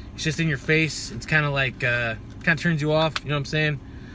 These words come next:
I actually kinda like stevia. At first I was kind of like, "Eh, it's all right." Then I started liking it. Um, so, you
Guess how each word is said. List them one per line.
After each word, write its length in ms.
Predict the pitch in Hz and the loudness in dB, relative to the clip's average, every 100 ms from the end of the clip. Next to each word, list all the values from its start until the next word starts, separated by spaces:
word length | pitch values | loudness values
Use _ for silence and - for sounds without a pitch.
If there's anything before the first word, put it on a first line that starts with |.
| - - - | -14 -14 -2
I 220 | 156 180 226 | 6 8 10
actually 260 | 214 185 | 6 2
kinda 240 | 180 185 196 | 4 4 6
like 200 | 165 175 | 4 2
stevia. 540 | 202 208 202 202 196 - - - - - - | 2 4 6 6 6 -2 -12 -14 -14 -14 -8
At 140 | - 147 | -4 4
first 280 | 202 214 202 | 6 6 6
I 80 | |
was 100 | 180 | 2
kind 220 | - 185 185 | 6 6 6
of 80 | |
like, 300 | 165 160 147 - | 6 6 4 -2
"Eh, 500 | 160 170 175 175 175 131 - - - | 0 2 4 4 2 0 -8 -12 -12
it's 100 | - | 2
all 100 | 170 | 6
right." 360 | 147 147 156 139 - - - - - | 8 8 6 2 -8 -14 -12 -10 2
Then 120 | 175 | 6
I 40 | |
started 240 | 185 196 156 | 6 6 6
liking 320 | 165 180 185 | 4 4 4
it. 140 | 185 - - - - - - - | 2 -2 -14 -14 -14 -14 -12 -8
Um, 400 | 127 135 143 139 | -4 0 0 -2
so, 420 | - 165 170 175 | -2 2 4 4
you 60 | 160 | 2